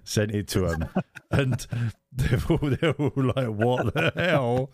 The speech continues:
are you doing?" And I'm, and I was, <laughs> I was in the right state. And I, I, yeah, and then that picture,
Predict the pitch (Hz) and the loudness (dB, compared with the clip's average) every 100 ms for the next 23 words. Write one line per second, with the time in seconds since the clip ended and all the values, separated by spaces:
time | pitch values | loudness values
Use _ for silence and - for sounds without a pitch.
0 | 180 190 180 - 131 135 131 117 135 127 | -2 0 -2 0 -2 0 0 0 0 2
1 | 104 95 - 139 131 117 110 120 120 - | -2 -4 -6 -4 -4 -2 0 0 -2 0
2 | 113 120 - 139 117 - - 113 120 - | 0 0 0 0 -2 -6 -10 -8 -8 -6
3 | - - - - 160 - 131 147 143 156 | -2 -2 -2 0 -2 2 0 2 0 -2
4 | 151 - 143 123 101 101 98 123 110 87 | -6 -4 -2 -2 -2 -4 -4 -8 -8 -14
5 | _ _ _ _ 120 117 110 196 - - | _ _ _ _ 0 0 0 -6 -6 -8
6 | - - - - _ _ - 113 104 101 | -6 -6 -8 -18 _ _ -6 -2 0 0
7 | 98 _ - 98 90 90 98 107 107 113 | -4 _ -4 0 0 0 0 0 -2 0
8 | 123 123 - 123 - - 85 90 | 0 0 -2 -4 -2 -4 -2 -2